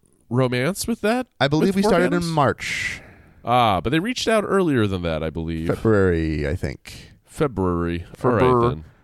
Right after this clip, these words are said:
Speaker 2: Yeah, we're coming up on our, our Four Phantoms anniversary.
Speaker 1: Aw.
Speaker 2: Very exciting. I guess we'll have to send Drew beer from
Speaker 1: We should.
Speaker 2: us to
Speaker 1: That would
Speaker 2: him?
Speaker 1: be very sweet,
Speaker 2: Oh, yeah, I don't
Speaker 1: actually.
Speaker 2: know. <laughs>
Speaker 1: Maybe we should brew some beer and send it to him.
Speaker 2: <laughs> Yeah, let's get started on that now, then.
Speaker 1: It's just kombucha.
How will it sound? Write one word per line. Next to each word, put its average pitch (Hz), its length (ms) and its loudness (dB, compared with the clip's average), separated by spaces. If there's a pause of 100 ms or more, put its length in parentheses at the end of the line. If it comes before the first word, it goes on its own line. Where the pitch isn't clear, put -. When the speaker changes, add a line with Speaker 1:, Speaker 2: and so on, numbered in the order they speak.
Speaker 2:
Yeah, 104 120 2
we're 127 100 2
coming 180 220 0
up 208 100 0
on 214 140 4
our, 196 280 2
our 175 200 4
Four 214 240 2
Phantoms 202 380 0
anniversary. 151 600 2 (220)
Speaker 1:
Aw. 64 260 -4
Speaker 2:
Very 156 140 0
exciting. 143 420 -2 (500)
I - 60 -8
guess 139 140 0
we'll 160 60 4
have 156 80 0
to 147 80 -4
send 143 320 0
Drew 135 560 4 (120)
beer 151 600 2 (500)
from 127 320 -2
Speaker 1:
We - 100 0
should. - 120 2
Speaker 2:
us - 280 2
to 123 100 0
Speaker 1:
That 123 60 6
would 143 80 4
Speaker 2:
him? 233 160 2
Speaker 1:
be - 40 0
very 82 140 -2
sweet, 85 320 -6
Speaker 2:
Oh, - 80 0
yeah, 311 80 2
I 262 60 4
don't 120 280 0
Speaker 1:
actually. 151 200 0 (100)
Speaker 2:
know. 156 120 -2
<laughs> - 40 -16
Speaker 1:
Maybe 123 140 -2
we 113 160 0
should 110 180 -4
brew 82 160 -6
some 85 160 -10
beer 82 220 -4
and 78 100 -10
send 98 180 -6
it 80 60 -14
to 85 100 -6
him. 90 420 -6
Speaker 2:
<laughs> - 100 -2
Yeah, 180 180 2
let's 190 180 -2
get 294 140 0
started 175 320 2
on 147 80 2
that 143 160 2
now, 120 320 2
then. 123 300 2
Speaker 1:
It's 123 180 -4
just - 180 -2
kombucha. 120 800 -2